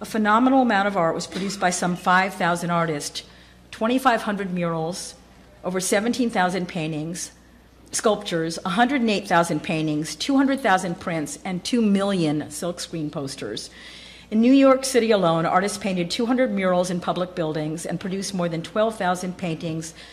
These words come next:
two thousand sculptures, and some seventy-five thousand graphics works. Neil was on the W P A's easel program, easel project. According to her employment record, she was on the project from September nineteen thirty-five through August nineteen forty-two.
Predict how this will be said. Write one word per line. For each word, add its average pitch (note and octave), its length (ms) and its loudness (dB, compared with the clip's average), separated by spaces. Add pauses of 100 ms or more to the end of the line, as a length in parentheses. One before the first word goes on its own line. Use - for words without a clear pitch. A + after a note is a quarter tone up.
(200)
two C4+ 140 0
thousand A3 360 0
sculptures, E3 720 -4 (320)
and G3 140 -4
some F#3 200 0
seventy-five G3+ 760 2
thousand F3 520 0
graphics D#3+ 480 -2
works. D#3 460 -6 (580)
Neil B3 160 4
was D4 160 6
on C4 100 6
the A#3 60 2
W G#3+ 300 2
P G3+ 240 -2
A's F3 260 2
easel A#3 380 2
program, D3 580 -4 (1800)
easel A#3+ 280 4
project. D#3 580 2
According C4 380 2
to C4 80 0
her G#3 60 2
employment B3 560 2
record, E3+ 340 -2
she - 100 -6
was F#3 120 -4
on G#3+ 220 0
the B3 60 0
project E3+ 460 0
from F3+ 140 -8
September A3 500 -6
nineteen G3 340 -4
thirty-five F3+ 600 -6
through F3 160 -12
August F#3 400 -2
nineteen E3 380 -8
forty-two. E3 760 -4